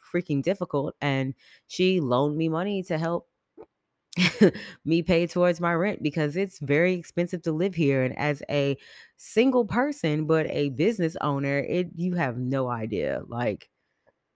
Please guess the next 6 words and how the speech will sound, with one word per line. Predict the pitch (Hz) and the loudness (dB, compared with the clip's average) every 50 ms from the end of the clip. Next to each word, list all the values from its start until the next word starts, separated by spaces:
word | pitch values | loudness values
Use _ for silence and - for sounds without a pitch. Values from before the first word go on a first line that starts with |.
| _ _ _ _ _ _ _ _ _ _ _ _ _ _ _ _ _ _ _ _ _ _ - - | _ _ _ _ _ _ _ _ _ _ _ _ _ _ _ _ _ _ _ _ _ _ -8 4
y'all | 196 208 190 180 | 6 6 8 8
have | 180 185 160 147 | 6 4 4 4
no | 151 139 135 | 2 0 0
clue. | 135 - - 147 113 85 - - - | 0 0 0 0 0 0 -4 -8 -8
But | - 151 151 143 135 - - - - - - - - - | -4 -2 0 0 0 -2 -4 -12 -20 -20 -20 -20 -12 -6
nonetheless, | 165 175 180 175 156 156 160 156 151 147 - - - - | -4 -4 -2 -2 -2 -4 -2 -4 -4 -6 -8 -12 -16 -18